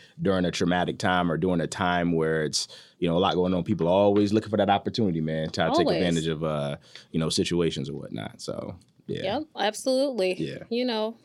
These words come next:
Speaker 2: how it goes.
Speaker 1: Absolutely.
Speaker 2: <laughs>
Speaker 1: Absolutely.
Speaker 2: All right. So, um, we're in the mortgage business,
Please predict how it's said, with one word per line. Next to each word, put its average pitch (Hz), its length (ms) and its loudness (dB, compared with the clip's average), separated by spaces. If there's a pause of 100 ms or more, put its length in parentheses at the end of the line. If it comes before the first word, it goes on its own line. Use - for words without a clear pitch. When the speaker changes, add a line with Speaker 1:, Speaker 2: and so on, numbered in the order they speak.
(340)
Speaker 2:
how 202 220 -4
it 190 100 -6
goes. 185 460 -6 (580)
Speaker 1:
Absolutely. 170 500 4 (180)
Speaker 2:
<laughs> - 120 2
Speaker 1:
Absolutely. 139 560 0 (1300)
Speaker 2:
All 196 220 4
right. 101 280 0
So, 202 640 6 (2000)
um, 202 360 4
we're 269 240 8
in 277 60 6
the 269 60 6
mortgage 202 420 2
business, 196 520 -2